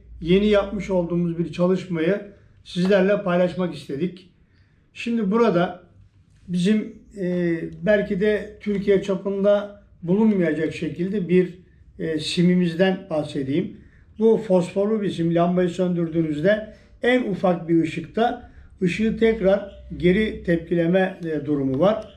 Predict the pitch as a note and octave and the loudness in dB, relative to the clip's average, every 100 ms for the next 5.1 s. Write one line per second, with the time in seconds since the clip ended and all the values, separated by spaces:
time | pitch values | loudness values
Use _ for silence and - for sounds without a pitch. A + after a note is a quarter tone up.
0 | - - A#3 F#3 D3+ D#3+ D3 C3+ C3 - | -20 -4 -2 -2 0 2 2 0 -6 -8
1 | - - G3 G#3+ - - - - - - | -14 -4 -2 -2 -6 -20 -20 -20 -20 -20
2 | - - A#3 A3 A3+ A3+ - - _ _ | -14 -4 0 4 4 2 -4 -18 _ _
3 | - _ G3 F3+ A3+ G#3+ A3 A3 G#3 - | -20 _ -6 -2 0 2 2 2 0 0
4 | A3+ A3+ - D#3 F#3+ G3+ F#3 G3 G3 - | 0 0 -2 -2 2 2 4 4 2 0